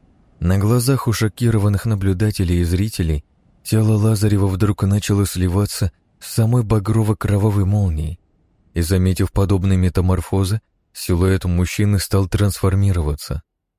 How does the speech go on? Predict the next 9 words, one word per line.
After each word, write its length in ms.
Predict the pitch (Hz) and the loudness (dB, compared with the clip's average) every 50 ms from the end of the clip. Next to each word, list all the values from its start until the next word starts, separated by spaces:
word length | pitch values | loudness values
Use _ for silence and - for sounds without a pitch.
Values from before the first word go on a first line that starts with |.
| _ _ _ _ _ _ _ - | _ _ _ _ _ _ _ -8
Черты 380 | - - 98 92 90 - 101 98 | -2 0 0 0 0 0 2 2
лица 380 | 90 98 92 - - 110 101 101 | 2 2 0 0 0 0 2 2
резко 320 | 101 101 95 - - 104 | 2 0 0 -2 -4 -6
стали 300 | - - - 101 95 95 | -4 -2 -2 0 0 2
менять 320 | 92 92 92 95 95 90 | 2 2 2 2 0 0
свой 240 | - - 90 92 92 | -2 -2 -2 0 0
вид 280 | 85 90 95 90 - - | 2 0 0 -2 0 0
и 40 | 90 | 0
образ, 500 | 92 95 82 85 82 80 78 - - | 0 0 0 -2 -4 -4 -4 -6 -10